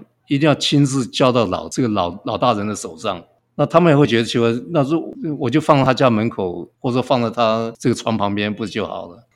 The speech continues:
那我说你放在他床旁边，你要看着他，他人还在可以啊。我们送餐呢，除了让他温饱之外，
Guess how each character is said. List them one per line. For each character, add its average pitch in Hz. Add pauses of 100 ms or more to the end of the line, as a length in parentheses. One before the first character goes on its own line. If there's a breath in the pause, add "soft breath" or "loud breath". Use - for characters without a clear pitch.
(140)
那 170
我 135
说 165
你 175
放 156
在 -
他 165
床 120
旁 117
边， 120
你 95
要 104
看 120
着 101
他， 107 (220)
他 -
人 98
还 90
在 90
可 90
以 82
啊。 78 (360)
我 131
们 156
送 175
餐 147
呢， 110 (120)
除 -
了 175 (200)
让 160
他 160 (360)
温 175
饱 92
之 95
外， 104